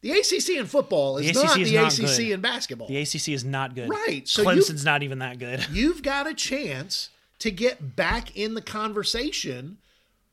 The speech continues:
Speaker 1: fairly quickly, depending on how you turn this around, who leaves, who comes in,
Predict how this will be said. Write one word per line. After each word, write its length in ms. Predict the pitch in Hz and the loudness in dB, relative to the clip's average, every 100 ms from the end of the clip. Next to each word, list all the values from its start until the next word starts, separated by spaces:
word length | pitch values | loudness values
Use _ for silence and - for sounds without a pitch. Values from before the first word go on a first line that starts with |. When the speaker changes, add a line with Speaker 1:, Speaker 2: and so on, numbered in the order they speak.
| _ _ _ | _ _ _
Speaker 1:
fairly 600 | - - 214 359 403 392 392 | -20 -4 0 2 2 2 0
quickly, 600 | - 403 - - 98 92 | 0 -2 -4 -8 -10 -12
depending 480 | 165 151 208 285 339 | -10 -4 -2 -2 -2
on 180 | 330 285 | -4 -4
how 200 | 269 302 | -4 -4
you 240 | 302 302 | -2 -2
turn 340 | 294 214 226 | -4 -6 -6
this 180 | 302 - | -4 -4
around, 400 | 294 208 202 202 | -4 -4 -4 -6
who 200 | 185 226 | -8 -8
leaves, 380 | 254 196 208 175 | -6 -6 -8 -10
who 100 | 202 | -12
comes 300 | 185 240 196 | -8 -8 -6
in, 280 | 175 180 | -4 -6